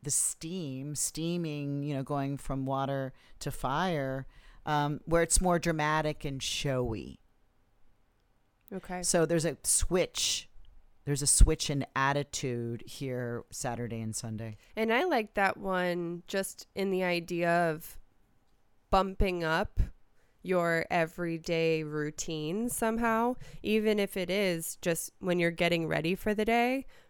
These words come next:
Speaker 2: put a little
Speaker 1: Mm-hmm.
Speaker 2: hairband on or put a little more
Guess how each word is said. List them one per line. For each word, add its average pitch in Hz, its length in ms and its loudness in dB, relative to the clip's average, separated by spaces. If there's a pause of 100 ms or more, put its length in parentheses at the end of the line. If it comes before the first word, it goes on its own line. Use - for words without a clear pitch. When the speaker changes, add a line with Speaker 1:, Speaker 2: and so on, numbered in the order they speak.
(300)
Speaker 2:
put 220 420 12
a 208 100 0
little 208 880 2 (680)
Speaker 1:
Mm-hmm. 139 300 -6
Speaker 2:
hairband 170 840 4
on 156 420 -6
or 165 200 -4
put 226 300 6
a 226 120 4
little 214 580 0 (580)
more 196 360 2